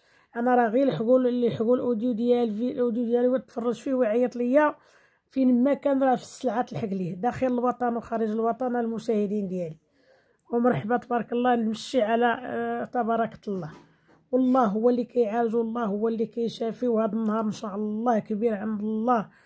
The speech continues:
ديال هذا شهر رمضان. يا ربي، يا ربي، ها جبت لكم وصفه موثوقه منها، زوينه، شتيتها من المملكه العربيه السعوديه الحقيقيه فري.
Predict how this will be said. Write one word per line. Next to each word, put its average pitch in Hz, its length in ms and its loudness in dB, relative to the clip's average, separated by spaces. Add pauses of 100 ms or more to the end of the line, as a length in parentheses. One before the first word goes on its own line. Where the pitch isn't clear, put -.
(220)
ديال 226 300 0
هذا 220 180 0 (160)
شهر 214 320 -2
رمضان. 220 540 0
يا 233 280 0
ربي، 220 340 -6
يا 220 140 -2
ربي، 240 440 -6 (360)
ها 254 140 4
جبت 220 240 -4
لكم 247 280 -4
وصفه 254 800 -4 (180)
موثوقه 247 680 -6
منها، 233 580 -4
زوينه، 240 480 -8
شتيتها 240 360 -10
من 254 180 -6
المملكه 240 800 0 (440)
العربيه 226 640 -4
السعوديه 240 1200 2 (720)
الحقيقيه 240 880 2
فري. 185 260 -4